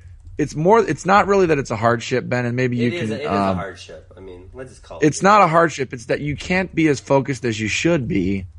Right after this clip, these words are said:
Speaker 1: on
Speaker 2: Yeah.
Speaker 1: being the best on planet Earth.
Speaker 2: Sure, yeah, yeah, okay.
Speaker 1: And that's
Speaker 2: That,
Speaker 1: the
Speaker 2: that's a har-,
Speaker 1: challenge.
Speaker 2: that's a hardship.
Speaker 1: That is a hardship.
Speaker 2: Yeah.
Speaker 1: Exactly right.
Speaker 2: Uh-huh.
Speaker 1: So,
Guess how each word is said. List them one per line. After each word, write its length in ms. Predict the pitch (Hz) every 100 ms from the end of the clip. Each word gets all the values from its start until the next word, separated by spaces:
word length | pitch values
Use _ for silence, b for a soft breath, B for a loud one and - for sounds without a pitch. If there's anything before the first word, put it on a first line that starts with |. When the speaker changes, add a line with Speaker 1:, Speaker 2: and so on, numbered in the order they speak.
| - -
Speaker 1:
on 140 | 113 117
Speaker 2:
Yeah. 40 |
Speaker 1:
being 220 | 135 131
the 60 | 117
best 360 | 98 127 -
on 120 | 120 110
planet 380 | - 120 113 -
Earth. 440 | 117 110 - -
Speaker 2:
Sure, 320 | - - 131 -
yeah, 280 | 117 104 92
yeah, 80 | 95
okay. 340 | 110 - 98 104 - - - - - - - -
Speaker 1:
And 120 | 127
that's 240 | 170 196 -
Speaker 2:
That, 20 |
Speaker 1:
the 60 | 110
Speaker 2:
that's 120 | -
a 40 |
har-, 80 | 107
Speaker 1:
challenge. 180 | 104 -
Speaker 2:
that's 160 | 226
a 60 | -
hardship. 640 | 113 101 87 113 123 - - - - - - - - - - -
Speaker 1:
That 160 | 127
is 160 | 202 202
a 100 | 104
hardship. 440 | 90 80 - - -
Speaker 2:
Yeah. 60 |
Speaker 1:
Exactly 460 | 107 110 127 127 131
right. 340 | 135 160 - -
Speaker 2:
Uh-huh. 320 | - 110 117 -
Speaker 1:
So, 340 | - 98 90